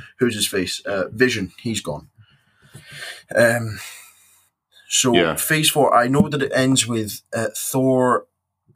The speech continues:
Speaker 1: passes the sort of king of Asgard, or the, the ruler of Asgard, to, um, Valkyrie.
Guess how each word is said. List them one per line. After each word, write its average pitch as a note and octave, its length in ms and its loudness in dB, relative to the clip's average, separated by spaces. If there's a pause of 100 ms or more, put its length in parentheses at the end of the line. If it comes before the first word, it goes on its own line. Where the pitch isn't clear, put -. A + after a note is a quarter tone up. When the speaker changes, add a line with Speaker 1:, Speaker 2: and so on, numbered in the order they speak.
(160)
Speaker 1:
passes C3+ 600 0
the A#2 120 -10
sort G#2+ 320 0
of G2 180 -8 (460)
king A2+ 580 -4
of - 140 -2
Asgard, F#2+ 580 0
or F2+ 200 -2
the, F#2+ 320 -4 (480)
the G#2 100 -4
ruler G#2+ 300 -2
of G2 80 -2
Asgard, F#2 460 -2
to, F#2+ 300 -2
um, F2+ 360 -4 (260)
Valkyrie. B2+ 580 0